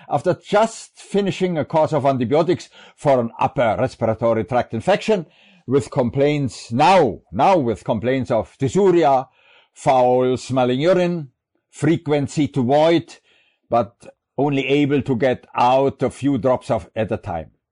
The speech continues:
She has had abdominal discomfort for the past five days, endorses lower back pain, and, but denies any hematuria with urination. She denies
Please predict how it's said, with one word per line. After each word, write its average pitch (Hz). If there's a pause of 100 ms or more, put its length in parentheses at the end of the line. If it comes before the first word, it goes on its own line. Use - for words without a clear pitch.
(760)
She -
has 185
had 196
abdominal 143
discomfort 233
for 190
the 180
past 196
five 196
days, 233 (540)
endorses 143
lower 135
back - (120)
pain, 226 (120)
and, 151 (480)
but 190
denies 214
any 185
hematuria 170
with 110
urination. 127 (720)
She -
denies 160